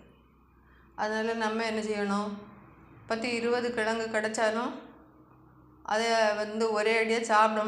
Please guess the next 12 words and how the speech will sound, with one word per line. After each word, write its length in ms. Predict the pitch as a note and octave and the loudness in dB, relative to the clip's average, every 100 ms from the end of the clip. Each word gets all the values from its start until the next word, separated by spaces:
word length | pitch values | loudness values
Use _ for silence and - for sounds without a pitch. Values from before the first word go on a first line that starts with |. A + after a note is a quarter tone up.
| F#3+ | -2
முடியாது. 360 | E3+ E3 D#3 - - - - _ _ _ _ _ _ _ _ - | -2 -4 -6 -12 -18 -20 -20 _ _ _ _ _ _ _ _ -12
இது 180 | A#3 B3+ | -6 -2
சின்ன 200 | B3+ D4 | 2 2
கிழங்கு 260 | C4 A#3+ A#3+ | 2 0 0
தான், 160 | B3 C4+ | -2 -2
இருபது 240 | A#3 B3 B3 | -2 -2 -2
கிழங்கு 280 | A3+ A3+ A#3+ | -2 -2 -2
இருக்கு. 220 | A3+ A3 A3+ A#3 | -2 -2 -2 0
இருபது 240 | A3 A3+ A#3 | 0 2 0
கிழங்கையும் 380 | A3 A3+ A#3 A3+ | 0 0 -2 -2
ஒன்னோட 260 | G#3+ G#3+ A3 A3 | -2 -2 -2 0
சாப்பிட 260 | G#3 G#3+ | 0 0